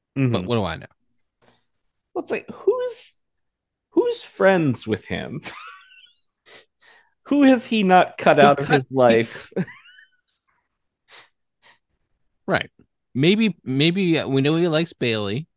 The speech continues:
Speaker 2: We know
Speaker 1: Mm-hmm.
Speaker 2: he likes Pam 'cause he thr-, he threatened to suplex Pam on her head
Speaker 1: Mm-hmm. <laughs>
Speaker 2: uh, a couple years ago, and she's tight with A J. So I would th-, maybe some, maybe some of the women.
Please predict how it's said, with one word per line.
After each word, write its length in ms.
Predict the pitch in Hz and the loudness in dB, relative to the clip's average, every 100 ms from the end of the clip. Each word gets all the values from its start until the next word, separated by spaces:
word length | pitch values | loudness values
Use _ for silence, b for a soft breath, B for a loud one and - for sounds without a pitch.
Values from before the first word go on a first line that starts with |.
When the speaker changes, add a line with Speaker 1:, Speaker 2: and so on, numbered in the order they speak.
| _ - | _ -8
Speaker 2:
We 100 | 127 | -2
know 80 | 120 | 0
Speaker 1:
Mm-hmm. 100 | 123 | 0
Speaker 2:
he 60 | |
likes 240 | 127 131 - | 0 -2 -4
Pam 340 | - 98 107 | -6 -4 -6
'cause 160 | 117 104 | -6 -6
he 100 | 107 | -6
thr-, 200 | - 117 | -8 -8
he 160 | 113 | -6
threatened 340 | 107 131 110 113 | -4 -4 -2 -6
to 60 | |
suplex 560 | - 123 101 120 113 - | -2 -4 0 -2 -2 -6
Pam 260 | 117 110 | -4 -2
on 80 | 113 | -2
her 140 | 110 123 | -2 -2
head 320 | 95 92 139 _ _ | -2 -4 -8 _ _
Speaker 1:
Mm-hmm. 760 | 127 127 123 160 226 226 285 214 - - - _ _ _ _ _ _ _ _ _ _ _ B B - | -8 -6 -4 -2 0 0 -2 -6 -8 -16 -20 _ _ _ _ _ _ _ _ _ _ _ B B -18
<laughs> 40 | - | -6
Speaker 2:
uh, 200 | 104 107 | -2 -2
a 40 | |
couple 260 | - 107 101 | -4 -6 -4
years 240 | 92 87 | -6 -8
ago, 340 | - 90 104 156 b b b b b _ | -10 -6 -6 -6 b b b b b _
and 220 | - 104 104 | -4 -2 -2
she's 260 | - 113 | -2 -4
tight 240 | - 117 110 | 0 0 0
with 120 | 110 | 0
A 120 | 104 | 0
J. 440 | 95 104 90 117 165 _ | -2 -4 -4 -4 -6 _
So 520 | - - 113 98 98 | -16 -6 -2 0 0
I 240 | 98 90 104 | 0 0 0
would 260 | 107 104 | -2 -6
th-, 140 | - - | -8 -2
maybe 300 | 120 107 127 | 0 2 0
some, 240 | - 120 | 0 -4
maybe 300 | 113 104 101 | 0 0 0
some 240 | 120 120 113 | -2 -2 -2
of 40 | |
the 80 | 127 | 0
women. 380 | 123 101 135 | 0 0 -2